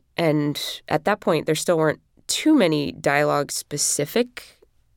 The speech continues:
team members on the dev side. Usually it was an audio person who was really more concerned with sound effects or music,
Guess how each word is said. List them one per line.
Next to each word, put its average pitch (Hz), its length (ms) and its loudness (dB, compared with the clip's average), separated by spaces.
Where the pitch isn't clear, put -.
team 220 200 0
members 233 320 2
on 226 120 4
the 226 80 2
dev 214 200 2
side. 226 320 0
Usually 165 300 2
it 151 60 0
was 147 140 -4
an 151 160 0
audio 156 280 2
person 185 440 -2
who 175 260 -2
was 143 360 -4
really 175 200 4
more 156 260 2
concerned 170 520 0
with 143 140 0
sound 151 260 0
effects 147 260 -2
or 143 60 -4
music, 165 600 0